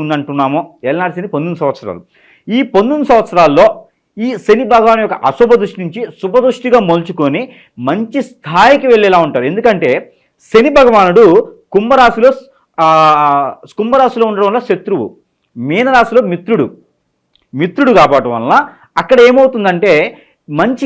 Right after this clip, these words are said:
ఎదిగేటువంటి స్థాయి, పేరు, ప్రఖ్యాత అన్నీ వస్తాయి. వాళ్ళు సెలబ్రిటీగా ఉంటే మంచి స్థాయికి వెళ్తారు, పాలిటిక్స్గా ఉంటే మంచి స్థాయికి వెళ్తారు. అరవై నాలుగు కళల్లో ఏ కళను ఎంచుకున్నా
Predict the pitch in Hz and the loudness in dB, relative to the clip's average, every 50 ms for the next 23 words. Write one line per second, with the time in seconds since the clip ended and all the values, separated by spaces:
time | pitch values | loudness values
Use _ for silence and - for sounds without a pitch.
0 | 233 180 190 208 226 254 277 294 277 285 254 247 226 226 - - - - 165 165 | 0 2 2 0 0 0 0 0 0 0 -2 -4 -2 -4 -6 -6 -8 -4 0 0
1 | 165 160 120 90 - _ _ _ _ _ _ _ _ _ _ - 165 180 214 247 | 2 2 0 -4 -10 _ _ _ _ _ _ _ _ _ _ 0 4 4 6 6
2 | 247 196 - - - - - 170 170 170 - - 226 240 233 226 233 208 131 - | 4 2 0 -4 -10 -4 -2 -2 -2 -2 -2 0 4 4 4 4 4 0 0 0
3 | - - _ _ - 160 208 254 277 247 202 - - - 104 - - _ _ _ | -4 -12 _ _ -4 -2 0 0 2 0 0 -2 -4 -8 -10 -10 -14 _ _ _
4 | _ _ - 139 175 220 220 - - 165 156 190 196 208 240 233 240 233 226 220 | _ _ 0 0 2 2 0 0 0 2 2 2 2 2 2 2 2 2 2 2
5 | 220 214 208 226 190 143 - - 117 139 175 196 - 240 - - 180 175 202 220 | 2 2 2 2 2 0 -2 -4 -6 -6 -6 -6 -8 -10 -4 0 0 0 2 0
6 | 214 185 - - 107 82 - - _ _ _ _ _ 143 156 196 233 220 269 220 | -2 -4 -4 -6 -10 -12 -12 -18 _ _ _ _ _ 2 2 2 2 2 -2 -8
7 | - - 240 220 220 202 233 175 165 175 185 240 220 - 220 196 196 185 185 156 | -2 0 0 0 2 0 0 0 0 -2 -4 -6 -4 0 0 2 2 2 0 -2
8 | 139 120 - - - _ _ _ 127 131 151 190 226 269 277 285 262 254 262 262 | -4 -6 -8 -10 -16 _ _ _ -2 0 0 2 2 2 2 2 4 4 4 4
9 | 254 254 233 226 - 202 170 175 180 170 156 170 - - - _ _ _ - 135 | 4 2 0 0 0 2 2 2 2 2 2 0 -2 -2 -8 _ _ _ -12 -8
10 | 127 143 170 220 262 262 - 247 240 233 226 214 190 - 170 180 165 160 170 | -2 2 4 4 4 4 2 0 0 0 0 -2 -6 -6 -6 -4 -2 0 0